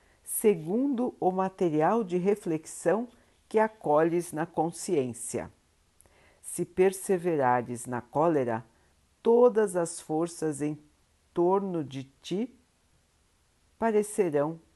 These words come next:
iradas. Se preferes a tristeza, anotarás o desalento em cada trecho do caminho.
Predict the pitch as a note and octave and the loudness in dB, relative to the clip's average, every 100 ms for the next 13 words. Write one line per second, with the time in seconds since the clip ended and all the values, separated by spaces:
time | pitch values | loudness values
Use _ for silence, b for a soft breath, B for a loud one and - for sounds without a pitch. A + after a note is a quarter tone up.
0 | _ - D#3 C3 G#2+ F#2 F#2+ - - - | _ -2 2 2 0 -4 -8 -10 -12 -14
1 | - _ _ b b b _ - G3 F#3+ | -18 _ _ b b b _ -12 -8 -2
2 | F3 F3 D#3+ D3 C#3 C3+ C3+ B2 B2 - | -2 0 0 0 0 -2 -2 -4 -8 -6
3 | - F#3+ E3 - A#2+ A#2+ b b _ D#3+ | 0 2 2 -2 -6 -8 b b _ -2
4 | F3 D#3+ - C#3+ C#3 D3 C#3+ D#3 C3+ F#3 | 0 0 4 4 8 6 4 -4 0 0
5 | F#3 E3 C#3+ C#3+ F#3+ A3 - - E3+ F#3+ | 2 2 2 2 0 -4 -8 -8 -6 -8
6 | - A3 B3 D4 A#3+ A#3 E3+ D3+ E3+ - | -6 -4 -2 -2 -6 -6 -4 -2 -2 -4
7 | F3+ E3 F3+ G3 F3 B2+ A#2 A2 | -6 -4 -4 -4 -4 -6 -8 -10